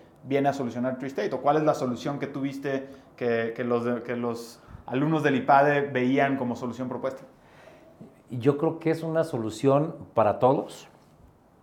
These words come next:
Speaker 2: Yo creo que todos los que vivimos del sector in-, de la industria inmobiliaria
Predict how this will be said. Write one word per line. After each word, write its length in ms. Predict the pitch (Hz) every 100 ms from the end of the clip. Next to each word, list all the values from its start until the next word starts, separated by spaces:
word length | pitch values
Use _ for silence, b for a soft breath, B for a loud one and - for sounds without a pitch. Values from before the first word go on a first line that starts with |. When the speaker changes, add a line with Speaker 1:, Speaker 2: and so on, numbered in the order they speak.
| _ - b b b -
Speaker 2:
Yo 160 | 95 113
creo 160 | 135 135
que 100 | 139
todos 240 | 127 131
los 120 | 143
que 100 | -
vivimos 280 | 107 107 117
del 100 | 107
sector 340 | 87 - 104
in-, 200 | 110 98
de 80 | 92
la 60 | 90
industria 360 | 92 104 - 117
inmobiliaria 680 | 92 85 95 98 110 -